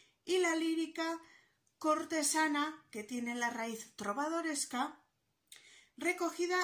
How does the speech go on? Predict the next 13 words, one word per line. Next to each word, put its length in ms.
en 220
los 240
cancioneros, 1120
y 180
el 160
más 380
famoso 800
fue 480
Hernando 840
de 420
Acuña. 640
La 240
corriente 840